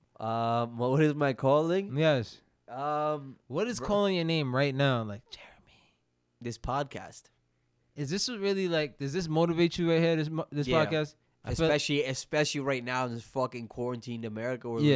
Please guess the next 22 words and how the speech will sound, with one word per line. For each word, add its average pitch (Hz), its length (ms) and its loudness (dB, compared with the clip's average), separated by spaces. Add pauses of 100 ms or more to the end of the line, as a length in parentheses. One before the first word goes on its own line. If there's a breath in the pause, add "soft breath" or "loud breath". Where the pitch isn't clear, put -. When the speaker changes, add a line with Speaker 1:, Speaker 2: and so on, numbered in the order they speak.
Speaker 1:
living 110 180 0
in, 107 100 -10
where 107 120 -4
Speaker 2:
yeah. 117 260 4 (260 soft breath)
Speaker 1:
it's 113 160 -6
just, 120 160 -8
like, 113 140 -6
the 117 100 -4
only 117 300 -4
thing 117 360 -4
in 117 200 -10
my 113 100 -4
routine 110 540 -6
that 104 180 -10
is, 107 280 -8
like, 110 120 -2
Speaker 2:
Is 117 100 -2
this. 117 400 0
Speaker 1:
is 110 220 -10
this 123 240 -2
right 104 180 -10
now. 104 320 -10